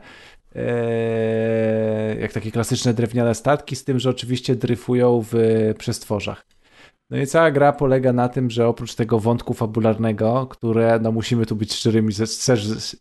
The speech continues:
szczerzy ze słuchaczami, e, przemijaliśmy, ale to nie dlatego, że nas też to nie interesowało, bo to tylko jeden powód,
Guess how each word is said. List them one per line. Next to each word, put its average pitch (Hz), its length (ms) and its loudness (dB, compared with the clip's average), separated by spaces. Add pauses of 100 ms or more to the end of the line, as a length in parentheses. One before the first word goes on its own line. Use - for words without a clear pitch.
(180)
szczerzy 123 420 0
ze 104 120 0
słuchaczami, 113 720 -2 (680)
e, 113 280 2
przemijaliśmy, 113 960 2
ale 113 220 2
to 113 120 -2
nie 117 120 2
dlatego, 110 360 0
że 104 100 -2
nas 110 160 0
też - 140 -8
to 107 120 -2
nie 107 120 -2
interesowało, 110 680 2
bo 98 120 -2
to 101 100 -6
tylko - 220 -2
jeden 110 260 2
powód, 107 440 -4